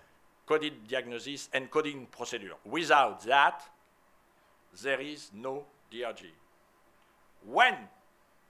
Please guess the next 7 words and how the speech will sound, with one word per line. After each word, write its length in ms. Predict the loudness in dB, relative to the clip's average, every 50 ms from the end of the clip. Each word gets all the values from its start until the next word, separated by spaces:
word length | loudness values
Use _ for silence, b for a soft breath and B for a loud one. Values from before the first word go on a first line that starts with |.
| _ _ _ _ _ _ -12
you 180 | -6 2 4 4
have 240 | 4 4 0 -6 -6
that, 360 | -2 -2 -2 -2 -2 -6 -14 -20 _ _ _ _ _ _ _ b b b b b b -14
you 160 | -10 -8 -8
use 460 | -4 0 2 2 2 0 -2 -6 -12 -18 _ _ _ _ _ _ -14
the 100 | -14 -12
so-called 480 | -6 -6 -6 -4 0 0 0 0 0